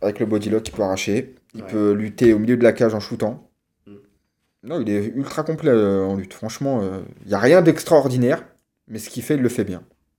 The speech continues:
Speaker 1: Et il
Speaker 2: Il
Speaker 1: peut,
Speaker 2: le
Speaker 1: il peut faire, euh, voilà, plusieurs niveaux, que ce soit à la cage ou, euh, à l'ouvert.
Speaker 2: Et il peut le répéter plusieurs fois, quoi.
Speaker 1: Ouais.
Speaker 2: Vraiment, c'est, euh, c'est, c'est, c'est très important de le dire parce que
Speaker 1: Il
Speaker 2: fran-,
Speaker 1: peut le mixer
Speaker 2: enfin,
Speaker 1: avec ses frappes.
Speaker 2: et il peut mixer avec ses frappes parce que lui,
Speaker 1: Enfin, c'est intelligent.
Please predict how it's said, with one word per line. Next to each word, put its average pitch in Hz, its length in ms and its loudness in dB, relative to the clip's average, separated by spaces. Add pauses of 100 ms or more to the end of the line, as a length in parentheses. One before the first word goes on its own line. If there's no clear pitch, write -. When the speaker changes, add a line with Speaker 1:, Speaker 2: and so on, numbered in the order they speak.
(360)
Speaker 1:
Et 107 40 -8
il 113 60 -6
Speaker 2:
Il 113 60 -8
Speaker 1:
peut, 120 300 2
Speaker 2:
le 113 40 4
Speaker 1:
il 110 120 0
peut 117 140 -2
faire, 131 280 2
euh, 95 280 0
voilà, 98 220 0
plusieurs 123 260 -2
niveaux, 107 240 -2
que 104 100 -12
ce 113 60 -12
soit 117 160 -2
à - 40 0
la 101 80 0
cage 113 320 0
ou, 104 160 -4
euh, 98 200 -6 (460)
à 104 60 -16
l'ouvert. 101 260 -12 (420)
Speaker 2:
Et 135 60 -20
il 123 80 -18
peut 139 80 -14
le 131 60 -10
répéter 120 360 -12
plusieurs 117 300 -12
fois, - 120 -14
quoi. - 280 -20
Speaker 1:
Ouais. 98 200 -10
Speaker 2:
Vraiment, 104 260 -14
c'est, 98 280 -16
euh, 85 240 -12
c'est, 95 320 -16
c'est, 107 300 -16
c'est 107 200 -18
très 127 180 -10
important 120 320 -8
de 127 40 -8
le 123 80 -6
dire 143 160 -8
parce - 140 -16
que 117 140 -16
Speaker 1:
Il 107 60 -4
Speaker 2:
fran-, 101 80 -10
Speaker 1:
peut 113 80 2
le 107 60 -6
mixer 104 180 -6
Speaker 2:
enfin, 143 100 6
Speaker 1:
avec 113 160 2
ses 123 120 -10
frappes. - 260 -14 (520)
Speaker 2:
et 123 60 -10
il 120 80 -12
peut 117 80 -20
mixer 104 260 -14
avec 120 120 -8
ses 110 100 -16
frappes - 200 -16
parce - 140 -20
que - 80 -10
lui, 117 200 -8
Speaker 1:
Enfin, 170 80 -6
c'est 107 80 -8
intelligent. 104 420 -10